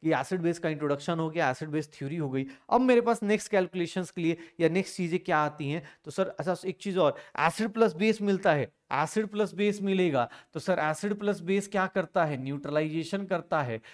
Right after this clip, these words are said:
और इसी को हम लोग क्या बोल देते हैं? सॉल्ट प्लस वाटर बना देते हैं।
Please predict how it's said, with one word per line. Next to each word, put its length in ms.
और 220
इसी 240
को 120
हम 140
लोग 140
क्या 160
बोल 200
देते 260
हैं? 140
सॉल्ट 440
प्लस 320
वाटर 360
बना 240
देते 280
हैं। 100